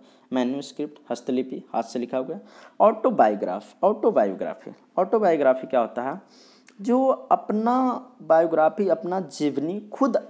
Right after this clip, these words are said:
डिस्क्राइब करता है, खुद लिखता है। एक होता है बायोग्राफी, जो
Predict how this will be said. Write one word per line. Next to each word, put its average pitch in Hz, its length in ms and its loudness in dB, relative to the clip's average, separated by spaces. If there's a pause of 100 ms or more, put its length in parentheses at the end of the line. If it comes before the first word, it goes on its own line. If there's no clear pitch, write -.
(120)
डिस्क्राइब 127 420 0
करता 131 260 -6
है, - 80 -8
खुद 226 220 0
लिखता 107 360 -2
है। - 180 -14 (360)
एक 165 60 -8
होता 208 180 -2
है 190 100 -2
बायोग्राफी, 156 800 0
जो - 340 -12